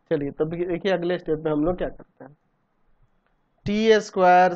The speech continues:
sine inverse t, ठीक है, ये minus अंदर ले लेते हैं, Plus का integral of minus का टी स्क्वायर और by में root under one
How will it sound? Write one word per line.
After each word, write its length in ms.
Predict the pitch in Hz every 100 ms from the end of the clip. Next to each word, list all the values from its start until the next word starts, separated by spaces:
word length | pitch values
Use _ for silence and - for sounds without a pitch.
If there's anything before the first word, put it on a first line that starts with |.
| 180
sine 500 | 185 170 175 220 214
inverse 640 | 214 175 160 160 165 170 - 160 - -
t, 80 | 202 160 131
ठीक 180 | - 180
है, 100 | 220 294 - _ _ _ _ _ -
ये 140 | 190
minus 380 | 208 196 208 214
अंदर 180 | 196 190
ले 100 | 165
लेते 200 | 135 135
हैं, 140 | 139
Plus 320 | - 202 214 -
का 180 | 156 156
integral 500 | 165 160 175 185 151
of 200 | 143 -
minus 460 | 165 170 196 202
का 140 | - 190 185
टी 280 | 196 196 190
स्क्वायर 360 | - 180 190 - _ _ _ _ _ -
और 280 | 156 151 151
by 260 | 160 180 190
में 280 | 180 160 160
root 280 | 175 185 165
under 280 | 147 151 160
one 240 | 147 139